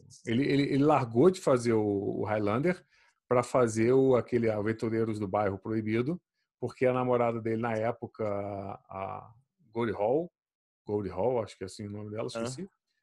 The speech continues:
Speaker 1: ela convenceu ele a não fazer o Highlander, pra fazer esse filme aí. Mas tudo bem, porque o filme também foi, foi maneiro, foi, foi sucesso,
Speaker 2: Não,
Speaker 1: então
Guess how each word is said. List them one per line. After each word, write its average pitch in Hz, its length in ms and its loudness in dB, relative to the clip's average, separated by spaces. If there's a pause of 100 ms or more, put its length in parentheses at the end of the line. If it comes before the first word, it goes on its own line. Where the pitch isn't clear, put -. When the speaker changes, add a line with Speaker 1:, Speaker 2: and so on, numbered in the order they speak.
(140)
Speaker 1:
ela 123 300 2
convenceu 165 480 0
ele 165 140 2
a 160 40 2
não 180 200 2
fazer 139 240 2
o 117 80 2
Highlander, 107 600 -2
pra 110 120 -4
fazer 120 220 -2
esse 139 120 -8
filme 160 260 -2
aí. 127 200 -2 (280)
Mas 254 140 -6
tudo 269 140 -2
bem, 202 120 4
porque 196 140 0
o 165 60 6
filme 165 200 -4
também 131 280 0
foi, 110 280 -6
foi - 160 -6
maneiro, 113 440 -2
foi, 104 320 -8 (420)
foi 120 120 -2
sucesso, 233 340 0
Speaker 2:
Não, 349 160 6
Speaker 1:
então 160 300 6